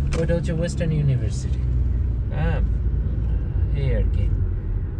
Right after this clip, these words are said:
আর এই যে আমরা ব্যাংকস্টাউনে ঢুকছি, ব্যাংকস্টাউন, এটা হচ্ছে এন্টায়ার ব্যাংকস্টাউন। আশা করি ভিডিওটা আপনাদের ভালো লাগছে, ভালো লাগলে লাইক এবং শেয়ার করে দেবেন ভিডিওটা। হ্যাঁ,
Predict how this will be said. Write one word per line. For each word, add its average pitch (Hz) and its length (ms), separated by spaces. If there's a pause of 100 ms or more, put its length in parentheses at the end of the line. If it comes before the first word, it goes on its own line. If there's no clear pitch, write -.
(160)
আর 127 200
এই 135 160
যে 131 160
আমরা 123 260
ব্যাংকস্টাউনে - 580
ঢুকছি, - 680
ব্যাংকস্টাউন, 131 880
এটা - 180
হচ্ছে - 240
এন্টায়ার - 320
ব্যাংকস্টাউন। 139 720 (2000)
আশা 127 220
করি 127 200
ভিডিওটা 131 400
আপনাদের 135 280
ভালো 139 260
লাগছে, 160 300
ভালো 135 240
লাগলে 139 320 (340)
লাইক 147 280
এবং 147 220
শেয়ার 151 320
করে 135 200
দেবেন 101 240
ভিডিওটা। - 460 (680)
হ্যাঁ, 151 280